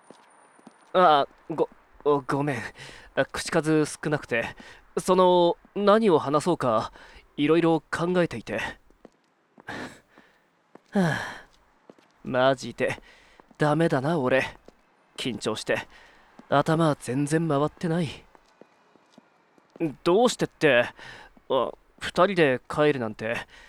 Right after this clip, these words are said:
初めてだろ？高校時代は、一度も同じクラスにならなかったし、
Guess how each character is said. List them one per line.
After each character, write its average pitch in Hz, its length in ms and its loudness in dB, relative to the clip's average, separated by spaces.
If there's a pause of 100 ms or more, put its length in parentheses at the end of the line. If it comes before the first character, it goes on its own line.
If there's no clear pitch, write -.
(240)
初 139 340 -4
め 175 100 0
て 110 220 -10
だ - 180 -8
ろ？ 143 220 -8 (640)
高 160 280 0
校 185 140 2
時 175 60 0
代 160 140 4
は、 110 280 0 (460)
一 - 180 -6
度 190 100 2
も 180 220 4
同 170 120 2
じ 175 100 -4
ク - 100 -8
ラ 170 80 2
ス - 140 -8
に 113 140 -6
な 117 160 -2
ら 147 80 -2
な 139 60 -2
か 131 80 -12
っ - 20 -8
た - 120 -18
し、 - 300 -10